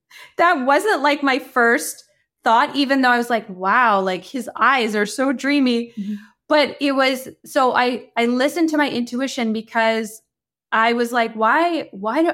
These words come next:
Speaker 1: I feel like I've known this person forever?" And then I met his aunt, who I worked with as a nutritionist. And I also felt like I had known her forever. And then I had this thought of,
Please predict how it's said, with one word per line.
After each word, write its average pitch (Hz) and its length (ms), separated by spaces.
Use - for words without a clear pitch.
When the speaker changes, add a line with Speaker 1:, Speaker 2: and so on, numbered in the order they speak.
Speaker 1:
I 202 100
feel 247 240
like 359 160
I've 415 120
known 220 220
this 294 160
person 302 340
forever?" 311 540
And 233 200
then 233 140
I 226 120
met 220 280
his 233 260
aunt, 220 540
who 247 280
I 208 300
worked 202 300
with 214 260
as 202 160
a 208 60
nutritionist. 202 640
And 320 160
I - 280
also 202 760
felt 233 260
like 226 320
I 226 140
had 233 220
known 226 280
her 330 300
forever. 190 640
And 233 220
then 277 100
I 277 100
had 254 280
this 277 200
thought 294 220
of, 208 100